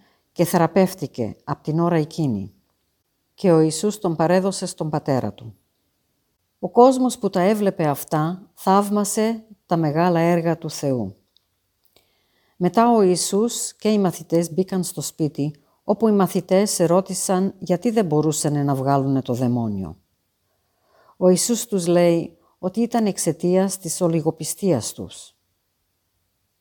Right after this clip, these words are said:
Οι Απόστολοι είχαν λάβει εξουσία να διώξουνε τα δαιμόνια, αλλά επειδή βασίστηκαν στη δική τους δύναμη και όχι στη προσευχή, δεν μπορούσαν να θεραπεύσουν το παιδί.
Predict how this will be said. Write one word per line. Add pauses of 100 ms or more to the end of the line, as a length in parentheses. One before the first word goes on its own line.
(1800)
Οι
Απόστολοι
είχαν
λάβει
εξουσία
να
διώξουνε
τα
δαιμόνια, (560)
αλλά
επειδή
βασίστηκαν
στη
δική
τους
δύναμη (280)
και
όχι
στη
προσευχή, (460)
δεν
μπορούσαν
να
θεραπεύσουν
το
παιδί.